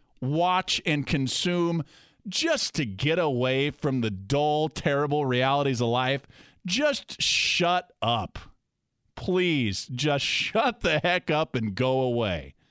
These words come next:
Because, uh, everybody's had enough of you. All right, <laughs> back with Sports Libs after this.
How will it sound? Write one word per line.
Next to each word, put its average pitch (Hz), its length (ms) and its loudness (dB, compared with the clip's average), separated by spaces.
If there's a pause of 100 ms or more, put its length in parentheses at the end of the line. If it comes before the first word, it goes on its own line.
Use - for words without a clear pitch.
(960)
Because, 117 420 -4 (320)
uh, - 140 -6 (2250)
everybody's 104 460 0
had 95 160 0
enough 90 240 -2
of 69 60 -10
you. 65 140 -12
All 139 120 2
right, 82 160 -6 (120)
<laughs> - 140 -6
back 196 220 -2
with 165 100 0
Sports - 340 -4
Libs 98 220 0
after 90 240 -2
this. - 240 -10